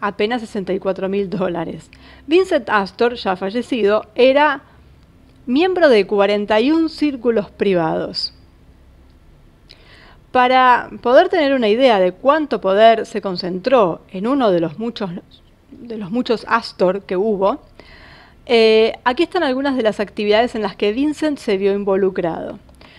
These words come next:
Fue director de la compañía American Express, director de Atlantic Fruit and Sugar Company,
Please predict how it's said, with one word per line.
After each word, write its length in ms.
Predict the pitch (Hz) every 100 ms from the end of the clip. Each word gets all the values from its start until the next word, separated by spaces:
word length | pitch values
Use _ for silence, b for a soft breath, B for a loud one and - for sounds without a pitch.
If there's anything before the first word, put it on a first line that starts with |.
| B
Fue 300 | - - 349
director 560 | 370 330 240 - 277 302
de 80 | 269
la 140 | 208
compañía 760 | 196 190 196 208 240 269 302 -
American 520 | 208 190 185 196 196
Express, 600 | 190 - - 233 - - - B B B B
director 640 | 214 214 220 240 240 285 277
de 160 | 220
Atlantic 580 | 190 220 247 254 277 -
Fruit 480 | - 240 262 330 -
and 180 | 226 202
Sugar 420 | - 226 214 226
Company, 520 | 226 269 202 170 156